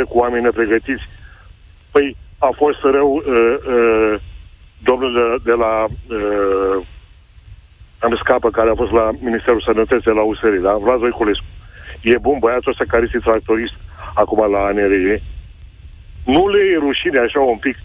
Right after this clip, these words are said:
Ne crede pe toți, uh, uh, analfabet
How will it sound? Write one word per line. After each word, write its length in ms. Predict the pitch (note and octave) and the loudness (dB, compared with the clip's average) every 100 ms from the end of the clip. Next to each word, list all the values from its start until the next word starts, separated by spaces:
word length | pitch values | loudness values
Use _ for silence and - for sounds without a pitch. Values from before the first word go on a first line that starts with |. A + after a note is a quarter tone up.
| - - - - - - _ - - - | -20 -20 -20 -20 -20 -20 _ -20 -20 -20
Ne 140 | - - | -4 -2
crede 260 | - D#3 D3+ | 0 0 0
pe 120 | C3 - | -2 2
toți, 200 | D#3 - | -2 0
uh, 80 | A#2 A2 G#2+ G#2+ A2+ G2+ | -6 -2 0 0 0 -2
uh, 60 | G2+ - - - - - - - - - - - - - - | -2 -10 -20 -20 -20 -20 -20 -20 -20 -20 -20 -20 -20 -20 -2
analfabet 580 | A2+ B2 A#2 A#2+ B2+ | 0 0 0 0 0